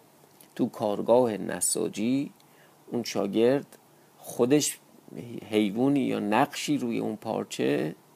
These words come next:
خودش نمی‌تونه بندازه، بلکه این نقشه قبلاً کشیده شده و معلمی در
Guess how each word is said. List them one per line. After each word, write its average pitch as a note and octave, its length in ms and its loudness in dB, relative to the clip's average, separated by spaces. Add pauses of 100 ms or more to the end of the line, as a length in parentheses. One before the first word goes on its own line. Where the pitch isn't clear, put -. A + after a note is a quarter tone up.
(180)
خودش B2+ 440 -2
نمی‌تونه E3 400 0
بندازه، G2 380 -4
بلکه A2+ 320 0
این D3+ 240 2
نقشه G#2 360 -4
قبلاً A2+ 520 0
کشیده D#3 460 0
شده D3+ 480 0
و G#2+ 100 4
معلمی A2+ 840 0 (200)
در G2 180 0